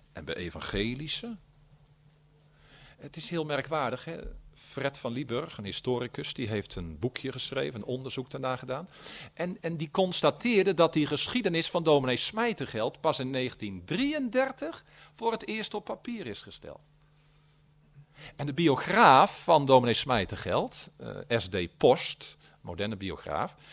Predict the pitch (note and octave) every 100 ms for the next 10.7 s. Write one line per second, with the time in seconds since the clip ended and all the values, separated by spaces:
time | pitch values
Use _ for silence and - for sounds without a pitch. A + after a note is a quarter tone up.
0 | - - - D#3 C3+ C3 - A2+ - B2
1 | G#2 - F#2 F2+ E2 A2+ F#3+ G#3 F#3 D3
2 | A2+ B2 A2+ - G#2 - G#2 F#2 E2+ F2
3 | E2+ D#2 D#2 - D#2 C2+ - G2 F3 -
4 | F3+ D3 B2 G#2 G2+ - - - - B3+
5 | F#2 F#2 - - - F#3+ G#3+ - F#3+ C#3+
6 | F#3+ B3+ B3 G#3 G3 - C3+ B2 F#3 A#3+
7 | B3 G3 D3+ A#2 A#2+ D#3 F#3 F#3+ F#3 F3+
8 | G#3 A#3 - F#3+ F3 - - - C3+ F3
9 | E3+ E3 - - D#3+ D3+ D3+ - G3+ G#3
10 | E3+ C3 G#2 A#2 - -